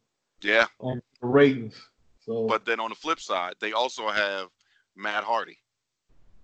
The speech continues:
Speaker 1: So while we had two major productions in the W W E, we have a genius in Matt Hardy that can give us forty productions in a week.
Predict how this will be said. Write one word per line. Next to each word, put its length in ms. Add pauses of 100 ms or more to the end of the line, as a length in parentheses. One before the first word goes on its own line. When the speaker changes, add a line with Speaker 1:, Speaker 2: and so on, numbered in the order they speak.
(960)
Speaker 1:
So 420 (320)
while 240
we 120
had 280 (120)
two 380 (280)
major 280
productions 800 (260)
in 80
the 60
W 260
W 300
E, 260 (380)
we 140
have 500 (380)
a 100
genius 480
in 100
Matt 160
Hardy 480 (220)
that 160
can 100
give 160
us 100
forty 280
productions 720 (580)
in 100
a 40
week. 260